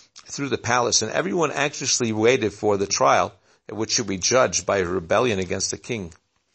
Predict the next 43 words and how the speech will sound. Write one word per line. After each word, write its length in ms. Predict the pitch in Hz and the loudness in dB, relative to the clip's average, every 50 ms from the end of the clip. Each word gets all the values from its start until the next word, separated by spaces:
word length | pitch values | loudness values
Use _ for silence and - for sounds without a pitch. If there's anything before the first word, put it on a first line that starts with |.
| _ - _ _ - - - | _ -20 _ _ -20 -12 -6
By 100 | - 101 | -2 0
the 100 | 98 95 | 0 0
t-, 200 | 98 - - - - - | -2 -6 -8 -10 -6 -2
time 260 | 139 151 160 156 143 | 0 2 2 2 0
the 80 | 123 | -2
king 280 | - - 147 156 151 127 | -4 -4 -4 -2 -2 0
had 180 | 127 131 123 110 | 0 0 0 0
been, 240 | 120 107 101 95 - _ _ - - | -2 -4 -4 -8 -16 _ _ -20 -20
begun 200 | - - 127 123 | -8 -4 -2 0
arranging 440 | 110 104 107 131 170 190 156 151 135 | 2 2 4 4 4 2 0 0 0
the 100 | 120 101 | -2 0
trial 360 | - - - 110 107 104 104 | 0 2 4 6 6 6 4
for 120 | - - 104 | 2 0 0
Vashti, 560 | 90 101 101 98 - - - 110 104 101 - - _ _ _ - - - - - - - - _ _ _ | 2 2 2 2 2 -2 -4 -6 -8 -8 -12 -18 _ _ _ -20 -20 -20 -20 -20 -20 -20 -20 _ _ _
his 220 | - 123 113 - | -2 0 0 2
love 260 | 110 127 143 160 156 | 4 4 4 4 2
for 160 | - 160 135 | 0 -2 -2
her 140 | 110 117 117 | 0 0 2
had 140 | 117 113 107 | 2 2 2
overcome 500 | 110 113 117 107 107 - - 123 123 120 | 2 0 0 -2 -6 -6 -2 -2 -2 0
his 160 | 113 104 - - | 0 -2 -4 -2
anger, 380 | 139 143 156 165 143 113 113 110 | -2 -2 0 0 0 2 2 4
and 140 | 113 113 | 4 4
he 80 | 117 113 | 2 2
sought 320 | - - - 165 165 - | 2 2 4 2 2 2
to 140 | - 160 131 | 2 0 2
have 200 | 120 127 131 123 | 2 2 2 2
her 80 | 117 117 | 2 0
acquitted 640 | 107 - - - - 180 151 110 98 90 - - | -2 -2 -8 -4 -2 2 2 2 2 2 -2 -4
of 140 | - 104 107 | -2 0 0
any 160 | 110 107 107 | 0 0 -2
guilt. 420 | 95 98 95 92 - - - - - _ _ _ _ _ _ _ _ _ _ - - - - - | 0 0 0 0 -2 -4 -12 -20 -20 _ _ _ _ _ _ _ _ _ _ -20 -18 -16 -12 -8
The 80 | - - | -4 -2
special 380 | - - 151 156 151 - 170 | 0 2 4 4 4 4 4
royal 240 | 147 143 131 131 120 | 6 6 8 6 6
court, 420 | - - - 170 170 156 123 - 113 | 4 2 2 4 6 6 4 4 2
which 320 | 117 110 - - - - | 0 0 0 -2 -4 -2
judged 300 | - 123 127 135 131 131 | 0 2 2 2 2 2
all 180 | 120 127 127 120 | 4 4 4 2
offenses 480 | 110 - - 175 180 - 143 120 107 | 0 0 -2 -2 0 0 -2 0 -2
against 300 | 107 104 107 110 107 - | -2 -2 -2 -2 -2 -4
the 60 | 104 | -6
crown, 520 | - - - 165 175 160 120 110 107 107 | -8 -4 -2 0 2 4 4 2 0 -2